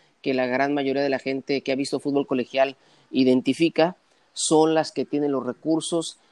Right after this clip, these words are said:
y el dinero para poder solventar esta temporada con todos los retos que representa. Yo sí creo que de alguna manera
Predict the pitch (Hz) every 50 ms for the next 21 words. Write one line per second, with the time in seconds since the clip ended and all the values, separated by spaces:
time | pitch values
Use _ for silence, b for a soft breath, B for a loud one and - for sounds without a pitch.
0 | _ _ _ _ 139 135 135 131 127 123 127 123 131 131 139 151 151 156 151 151
1 | - - _ 135 127 120 120 117 - - _ 131 127 127 131 135 139 143 147 -
2 | _ _ _ _ _ - - - 135 127 120 127 123 123 - 135 139 143 - -
3 | 135 - 127 123 120 - 127 127 131 139 135 - - 120 117 117 131 131 135 123
4 | 123 135 - - 131 - - - 127 127 - 135 117 135 131 120 120 120 139 208
5 | 233 - 302 - 277 214 175 170 175 b b b b b b _ _ - 139 131
6 | 135 135 135 139 156 160 165 160 160 151 151 156 160 165 160 -